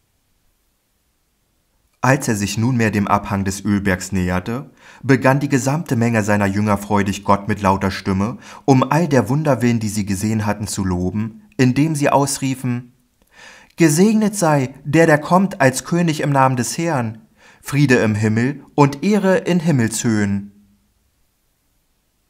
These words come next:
Da sagten einige Pharisäer aus der Volksmenge zu ihm: „Meister, untersag das deinen Jüngern.“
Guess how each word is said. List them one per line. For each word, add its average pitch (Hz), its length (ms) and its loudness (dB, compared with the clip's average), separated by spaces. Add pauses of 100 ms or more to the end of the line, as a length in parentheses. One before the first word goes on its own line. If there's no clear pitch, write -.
(160)
Da 123 200 0
sagten 131 440 0
einige 104 360 2
Pharisäer 101 760 -2
aus 101 180 0
der 101 140 0
Volksmenge 110 600 -2
zu - 160 -6
ihm: 131 480 -4 (800)
„Meister, 95 880 2 (120)
untersag 110 600 2
das 120 240 0
deinen 101 240 2
Jüngern.“ 98 580 0